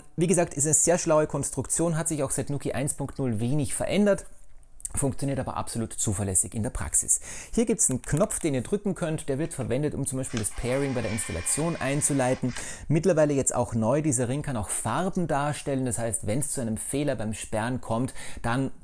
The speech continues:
blitzt's zum Beispiel in Rot. Finde ich sehr, sehr praktisch und wesentlich, äh, einleuchtender als früher nur der weiße Leuchtring, den Nuki hatte. Der zeigt euch übrigens dann auch im Betrieb einfach an, ob das Nuki jetzt zugesperrt ist oder aufgesperrt. Es blinkt immer oben kurz, wenn's, ähm,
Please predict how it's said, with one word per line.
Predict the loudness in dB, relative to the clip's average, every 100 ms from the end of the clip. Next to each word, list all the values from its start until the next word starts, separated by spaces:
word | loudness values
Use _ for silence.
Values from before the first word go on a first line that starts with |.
| 4
blitzt's | 4 4 2 2 0
zum | 0
Beispiel | 0 0 -2 -2
in | 0 2
Rot. | 4 2 2
Finde | -2 0 2
ich | 2
sehr, | 2
sehr | 0
praktisch | -2 -4 -2 -6 -6 -8 -6
und | 0 2
wesentlich, | 2 2 2 0 -2
äh, | -4 -4 -4
einleuchtender | -2 2 2 4 2 0 -2 2 2 0 -4 -2
als | 0 2 0 0
früher | 2 6 6
nur | 6
der | 2 0
weiße | 0 2 2 0 -2
Leuchtring, | 0 2 2 2 -2 0
den | 0 0
Nuki | 0 -2 -2
hatte. | -2 -2 -2 -6 -8 -2
Der | 2
zeigt | 2 2
euch | -2
übrigens | 0 0 0
dann | 0
auch | 0
im | -2 -4
Betrieb | -4 -4 2 2 0
einfach | -4 -4 -4
an, | -4 -4
ob | -2
das | -4 -4
Nuki | -4 -4
jetzt | -2 0
zugesperrt | 0 0 -2 -2 -4 -4
ist |
oder | -4 0
aufgesperrt. | 0 0 -6 -4 -2 -2 -6 -10 -4
Es | -4
blinkt | 2 2 2 0
immer | 0 2
oben | 0 0 -2
kurz, | -2 -4 -2
wenn's, | 0 2 2 0
ähm, | -6 -6